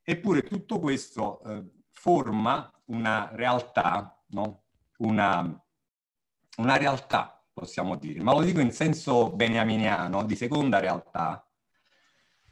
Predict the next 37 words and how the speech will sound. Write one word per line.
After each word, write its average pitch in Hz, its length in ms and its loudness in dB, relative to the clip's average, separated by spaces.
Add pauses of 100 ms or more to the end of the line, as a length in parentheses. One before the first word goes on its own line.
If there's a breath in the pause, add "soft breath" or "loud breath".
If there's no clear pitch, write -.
(220)
eh, 85 800 -4 (840)
perché 147 320 2
Benjamin, 139 460 2
tra 123 140 2
l'altro, 131 260 2
è 95 40 -4
stato 107 220 0
uno 123 140 2
di 107 100 0
quelli 104 220 -2
che 90 80 -2
aveva 82 160 -2
parlato 87 320 -2
della 87 160 -2
tecnologia 92 720 -4
come 98 200 -2
innervazione, 104 1400 -8
che 117 100 -14
è - 20 -10
un 113 180 -12
termine 131 300 -4
che 98 240 -12
fa - 240 -4
riferimento 123 600 -6
subito 107 600 -12
a, 87 500 -12
all'idea 104 380 -12
del 98 180 -16
corpo 95 400 -14
intraneo 90 760 -8
e 90 120 -20
quindi 104 260 -10
della 95 220 -8
connessione 98 560 -12
sempre - 300 -12
più - 140 -20
stretta - 600 -18